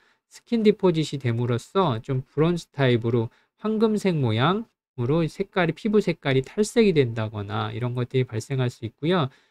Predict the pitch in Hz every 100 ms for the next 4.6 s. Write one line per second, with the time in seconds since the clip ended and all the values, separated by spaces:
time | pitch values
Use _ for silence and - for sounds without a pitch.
0 | _ _ - 147 196 196 190 175 170 233
1 | 233 214 190 147 127 151 143 143 139 131
2 | 120 - - 220 226 190 139 117 - 139
3 | 131 139 117 117 123 127 110 101 135 123
4 | - 113 113 170 143